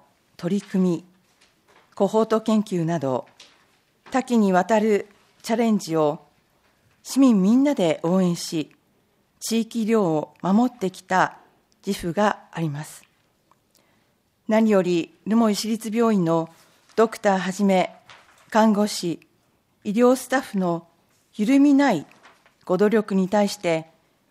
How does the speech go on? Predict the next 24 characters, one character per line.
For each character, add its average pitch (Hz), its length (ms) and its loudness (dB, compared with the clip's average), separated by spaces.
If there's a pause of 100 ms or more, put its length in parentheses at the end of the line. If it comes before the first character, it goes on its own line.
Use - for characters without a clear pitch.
(100)
敬 240 220 0
服 240 380 -6
を 233 120 -2 (460)
し - 100 -18
て 202 120 0
い 196 40 0
る 190 80 -6
と 185 120 -8
こ 175 140 -6
ろ 156 40 -8
で 151 140 -10
す。 - 180 -20 (2250)
し - 120 -12
か 220 180 0
し、 175 340 -8 (320)
患 233 240 2
者 240 120 2
数 214 200 -2
の 180 160 0
減 208 200 0
少 226 200 0
に 220 120 0
伴 208 400 2
う 151 140 -2